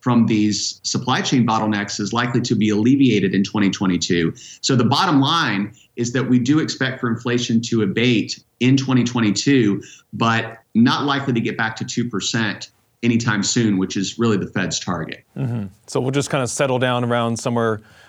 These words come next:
Speaker 2: I guess, under at least where we are right now once these issues start to mitigate themselves. I mean, we heard from Federal Reserve Chairman Jerome Powell saying that he wants to retire the phrase, uh, transitory inflation, which has been kind of like the buzzword <laughs> of this year.
Speaker 1: Yeah.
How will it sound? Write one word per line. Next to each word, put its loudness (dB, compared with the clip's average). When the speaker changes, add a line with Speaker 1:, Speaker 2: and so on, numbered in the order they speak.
Speaker 2:
I -8
guess, -2
under 0
at 0
least -2
where 2
we 2
are 0
right -2
now 0
once -2
these -6
issues -4
start -4
to -6
mitigate -2
themselves. -4
I -4
mean, 0
we 2
heard -2
from -2
Federal 0
Reserve -2
Chairman -2
Jerome -2
Powell 0
saying -2
that 0
he -4
wants -2
to -8
retire -2
the -2
phrase, -2
uh, 0
transitory -2
inflation, -2
which -2
has 0
been -2
kind -2
of -2
like -2
the -2
buzzword 0
<laughs> 0
of -4
this 0
year. 2
Speaker 1:
Yeah. -2